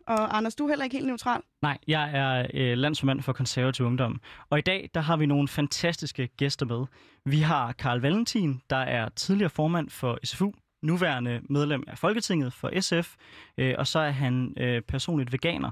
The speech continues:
Speaker 2: Og så har vi Franciska Rosenkilde med, der er kultur- og fritidsborgmester i Københavns Kommune. Og senere, der får vi Ted Hui, der er parlamentsmedlem i Hongkong med, sammen med Thomas Rodén, der er formand for Dansk Kinakritisk Selskab. Så det bliver et vanvittigt spændende setup, vi har med i dag.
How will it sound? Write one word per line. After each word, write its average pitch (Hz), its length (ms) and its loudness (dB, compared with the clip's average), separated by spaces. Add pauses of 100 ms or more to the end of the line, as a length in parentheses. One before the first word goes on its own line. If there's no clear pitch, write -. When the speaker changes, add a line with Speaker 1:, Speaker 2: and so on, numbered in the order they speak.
(340)
Speaker 2:
Og 143 120 0
så 156 120 2
har 156 120 4
vi 131 220 0
Franciska - 480 -4
Rosenkilde 226 480 2
med, 202 180 0 (300)
der 135 60 0
er 131 40 0
kultur- 131 420 -2
og - 100 -10
fritidsborgmester 156 800 0
i 120 220 -6
Københavns 135 440 -2
Kommune. 233 380 2 (360)
Og 139 100 -2
senere, 180 500 2
der 156 80 -2
får 139 260 -2
vi 123 240 -2
Ted 131 200 -2
Hui, 190 240 0 (180)
der 139 60 0
er 127 40 0
parlamentsmedlem 135 680 0
i - 80 -6
Hongkong 165 440 0
med, 143 180 0 (280)
sammen 147 280 0
med 127 180 -2
Thomas 139 360 0
Rodén, 143 340 2
der 113 60 -4
er 120 60 -4
formand 131 280 0
for 120 100 -8
Dansk - 360 -2 (240)
Kinakritisk 139 520 -2
Selskab. 123 400 -4
Så 143 80 -2
det 151 140 2
bliver 160 320 0
et 143 340 -6
vanvittigt 180 400 0
spændende 139 320 0
setup, 127 340 -2
vi 131 60 0
har 127 60 2
med 123 120 0
i 123 40 -2
dag. - 220 -6